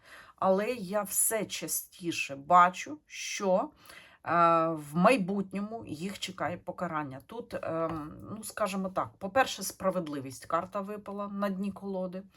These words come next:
Ось, а тут у нас, ем, ця, м,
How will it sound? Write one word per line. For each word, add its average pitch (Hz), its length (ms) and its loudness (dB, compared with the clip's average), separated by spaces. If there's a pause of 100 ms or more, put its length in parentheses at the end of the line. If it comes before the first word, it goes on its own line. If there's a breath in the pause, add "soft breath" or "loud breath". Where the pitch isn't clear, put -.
(540 loud breath)
Ось, 185 400 6
а 185 100 0
тут 302 260 -2
у 269 40 -2
нас, 226 520 0 (120)
ем, 185 640 2 (140)
ця, 220 520 4
м, 185 680 -4